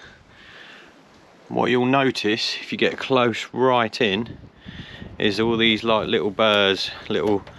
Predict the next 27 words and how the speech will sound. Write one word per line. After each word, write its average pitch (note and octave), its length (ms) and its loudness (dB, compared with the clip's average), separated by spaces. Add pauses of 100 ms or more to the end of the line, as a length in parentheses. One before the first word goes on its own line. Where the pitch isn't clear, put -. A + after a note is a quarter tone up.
(400)
fragments G#2 500 -2
of G2+ 80 -2
metal. F#2+ 400 0 (1120)
So - 120 -2
what A2 140 2
we're G#2 60 -2
gonna A2 180 4
do G#2+ 240 2
now A2 400 4 (240)
is F#2 120 -8
just G#2+ 160 -2
gonna G2+ 140 2
sand A2+ 380 0
them G2+ 80 -4
down A#2+ 460 0 (680)
using A2 360 2
a G2+ 340 2 (600)
sander A#2+ 760 4
or G#2 320 4
a - 20 -4
file G#2+ 560 2
or G2+ 100 2
something G2+ 460 0 (460)
and F#2+ 180 0
just F#2 220 -4
remove F#2+ 340 2
those. F2 480 0